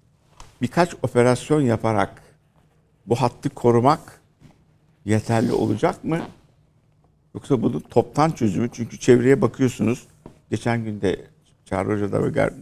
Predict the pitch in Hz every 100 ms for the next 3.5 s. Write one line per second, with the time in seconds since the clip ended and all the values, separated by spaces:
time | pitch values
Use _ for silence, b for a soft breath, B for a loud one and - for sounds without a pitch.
0 | 104 _ _ _ _ _ _ 87 87 -
1 | - 104 95 - - - _ _ _ _
2 | _ _ _ _ 127 143 131 - - -
3 | 170 190 160 127